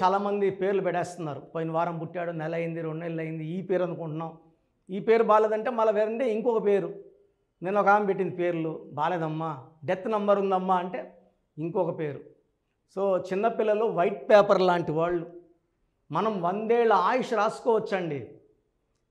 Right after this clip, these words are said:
So, చిన్నపిల్లలు, మన ఇంతకుముందు అయితే మా తాత, మా అవ్వ వాళ్ళ కాలం అయితే ఎనిమిది మంది, పది మంది, పన్నెండు మంది పుట్టేవాళ్ళు. ఇప్పుడు మాకైతే ఇద్దరే.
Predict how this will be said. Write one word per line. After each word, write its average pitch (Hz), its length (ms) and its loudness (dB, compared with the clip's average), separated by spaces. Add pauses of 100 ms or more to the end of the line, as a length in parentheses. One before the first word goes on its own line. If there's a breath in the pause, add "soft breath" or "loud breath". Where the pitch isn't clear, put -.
So, 185 100 0 (100)
చిన్నపిల్లలు, 233 400 4
మన 202 100 2
ఇంతకుముందు 214 360 2
అయితే 214 100 -2
మా 190 180 0
తాత, 190 320 0
మా 185 260 0
అవ్వ 180 180 2
వాళ్ళ 175 260 2
కాలం 180 260 2
అయితే 170 200 -6
ఎనిమిది 185 260 -4
మంది, 180 280 -4
పది 175 280 -4
మంది, 170 280 -10
పన్నెండు 170 380 -8
మంది 196 160 -6
పుట్టేవాళ్ళు. 151 540 -8
ఇప్పుడు - 1080 -20
మాకైతే 190 500 0
ఇద్దరే. 185 600 -2